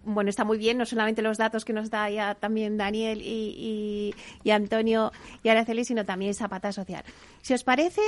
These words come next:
em, Araceli, cuéntanos un poquito, eh, el objetivo de la fundación,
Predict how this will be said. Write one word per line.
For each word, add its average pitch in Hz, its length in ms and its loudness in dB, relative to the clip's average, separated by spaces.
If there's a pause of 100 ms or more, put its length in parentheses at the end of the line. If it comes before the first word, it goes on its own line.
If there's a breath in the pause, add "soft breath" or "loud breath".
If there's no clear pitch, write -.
(140)
em, 214 600 0 (140)
Araceli, 226 360 0
cuéntanos 330 500 0
un 294 60 -2
poquito, 277 580 2
eh, 202 500 0
el 226 140 2
objetivo 247 340 0
de 339 80 4
la 294 100 2
fundación, 202 600 2